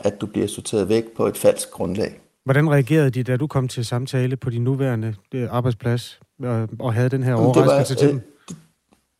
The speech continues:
Speaker 1: det var simpelthen, øh, så fantastisk. Jeg startede jo med at sige, "Jamen, som du kan se, så er jeg kørestolsbruger." "Ja, det kan jeg da godt se,"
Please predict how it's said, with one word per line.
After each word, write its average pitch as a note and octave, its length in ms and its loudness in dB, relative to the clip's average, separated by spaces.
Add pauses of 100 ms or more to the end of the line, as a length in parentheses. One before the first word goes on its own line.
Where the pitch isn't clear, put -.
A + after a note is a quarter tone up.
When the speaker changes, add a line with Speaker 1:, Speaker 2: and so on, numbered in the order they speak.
(460)
Speaker 1:
det F3+ 100 8
var E3+ 100 6
simpelthen, E3 540 0
øh, D3 360 2
så D3+ 140 2
fantastisk. D#3 580 2
Jeg D#3 80 6
startede D3+ 340 2
jo B2 60 -4
med B2 80 -4
at C3 80 -2
sige, C#3+ 260 0
"Jamen, B2+ 260 0
som B2+ 260 -8
du B2 100 -6
kan A2+ 100 -4
se, C#3+ 180 -2
så C#3+ 100 -2
er C#3+ 40 4
jeg C3 100 2
kørestolsbruger." C#3 560 0
"Ja, B2+ 100 2
det C3 80 0
kan D#3+ 120 -2
jeg B2 120 2
da G#2+ 60 0
godt A#2 180 4
se," - 220 -4